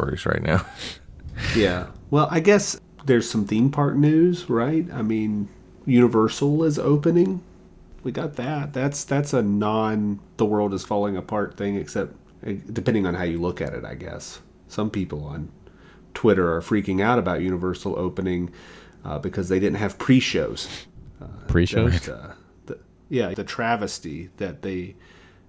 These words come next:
Speaker 2: that
Speaker 3: Open
Speaker 2: on
Speaker 3: to
Speaker 2: the
Speaker 3: everybody?
Speaker 2: soft opening day, you didn't have to watch pre-shows, and that just ruins the experience.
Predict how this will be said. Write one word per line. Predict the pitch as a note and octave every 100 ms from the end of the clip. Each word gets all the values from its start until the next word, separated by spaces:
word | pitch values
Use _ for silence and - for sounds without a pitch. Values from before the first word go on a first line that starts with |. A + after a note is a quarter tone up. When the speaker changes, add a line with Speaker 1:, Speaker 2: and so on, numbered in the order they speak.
| - -
Speaker 2:
that | G2 F2+
Speaker 3:
Open | F#2+ G2
Speaker 2:
on | G2
Speaker 3:
to |
Speaker 2:
the | F2+
Speaker 3:
everybody? | F#2+ F#2 G2
Speaker 2:
soft | A2+ A2
opening | A2+ A2 G2 F#2
day, | F2 F2 F2 - - - - - - -
you | G#2
didn't | G#2+ G#2
have | G#2+
to | A2+
watch | G#2 G#2 -
pre-shows, | - B2 - G2 F2 F2 E2+
and | G2+ F#2
that | G2+ -
just | G2+ - -
ruins | A2+ A2+ A2 G2
the | G2+
experience. | F2+ - A#2+ G#2+ E2+ - - -